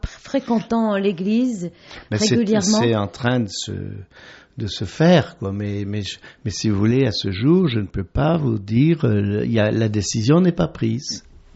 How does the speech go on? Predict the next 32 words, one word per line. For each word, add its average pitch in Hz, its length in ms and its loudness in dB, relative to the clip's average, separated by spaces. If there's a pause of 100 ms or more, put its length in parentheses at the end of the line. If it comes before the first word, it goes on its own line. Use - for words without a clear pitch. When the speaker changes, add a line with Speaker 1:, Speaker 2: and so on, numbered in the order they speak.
(140)
Speaker 1:
Et 190 60 -2
ça 196 160 0
prendra 175 720 0
un 185 100 0
certain 202 360 -2
temps ? 208 240 0 (520)
Speaker 2:
Ben, 90 500 -4
probablement. 92 580 -4 (300)
Speaker 1:
<laughs> - 180 0
Vous 185 160 -4
n'avez 285 240 2
pas 208 160 -2
de 175 160 -4
date, 208 460 -2
euh, 180 160 2
butoir, 220 600 2
Speaker 2:
Pas - 160 2
Speaker 1:
euh, 175 40 -2
Speaker 2:
encore. 95 380 -2
Speaker 1:
en 208 140 0
tout - 180 -8
cas. 165 240 -4 (160)
Speaker 2:
Hmm. 95 140 -4 (280)
Speaker 1:
Donc, 233 200 -2
il 240 100 4
ne 226 80 6
s'agit 220 320 0
pour 240 160 0
l'instant 196 320 0
que - 100 -6
d'une 170 240 -2
autorisation 202 880 0